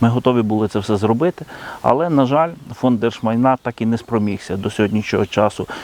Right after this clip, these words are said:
ні організувати якусь, е, принаймні охорону даного об'єкта,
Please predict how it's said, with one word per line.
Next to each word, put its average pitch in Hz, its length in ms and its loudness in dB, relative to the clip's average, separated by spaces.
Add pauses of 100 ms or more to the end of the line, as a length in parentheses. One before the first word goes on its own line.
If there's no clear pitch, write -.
(160)
ні 123 160 6
організувати 104 840 -2
якусь, - 480 -10
е, 98 520 0 (500)
принаймні 107 420 2
охорону 131 480 0
даного 107 380 -2
об'єкта, 104 460 -4